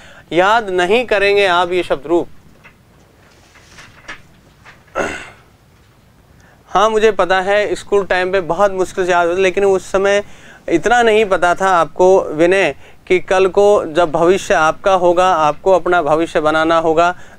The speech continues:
तब ये फिर से याद करने होंगे। और आज वही समय, वही दौर फिर से आ गया है आपके सामने कि, आ, आ, कि जो है स्कूल टाइम में विनय बहुत मुश्किलों से याद हुए थे, लेकिन अब मेरे हिसाब से मेरे साथ यदि गुनगुनाते रहे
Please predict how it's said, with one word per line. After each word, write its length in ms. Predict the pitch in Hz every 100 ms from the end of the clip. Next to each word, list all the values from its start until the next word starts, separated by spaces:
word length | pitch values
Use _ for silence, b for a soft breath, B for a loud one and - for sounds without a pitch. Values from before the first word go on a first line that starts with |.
| -
तब 140 | 160
ये 100 | 165
फिर 260 | 160 - 147
से 200 | - 208
याद 220 | 185 156
करने 320 | - 151 156 160
होंगे। 360 | 156 156 175 190 B B B -
और 280 | 170 175 170
आज 340 | 160 180 156 147
वही 380 | 131 147 208
समय, 320 | 220 190 185 190
वही 280 | 151 151
दौर 360 | 196 175 180 170
फिर 220 | - 165
से 180 | 156 214
आ 140 | 170 151
गया 160 | 160
है 140 | 160 175
आपके 300 | 151 - 160
सामने 360 | 160 151 170 294 B B B B -
कि, 340 | - 202 208 208
आ, 160 | -
आ, 280 | 160 160 156 165 - - -
कि 560 | 135 139 139 127 - 160
जो 180 | 151 175
है 300 | 160 170 175
स्कूल 280 | 175 - 180
टाइम 240 | 170 170 170
में 480 | 175 175 175 185
विनय 300 | 151 175 180
बहुत 400 | 175 143 165 180
मुश्किलों 420 | 170 170 - 196 202
से 160 | 185
याद 220 | 160 156
हुए 140 | 156 165
थे, 160 | 170
लेकिन 320 | 175 160 165 165 -
अब 140 | 175
मेरे 320 | 190 180 170
हिसाब 280 | 170 - 156
से 240 | 139 160 123 B B B -
मेरे 300 | 143 185 214
साथ 280 | - 175 180
यदि 200 | 160 156
गुनगुनाते 560 | 151 151 151 180 175
रहे 240 | 175 143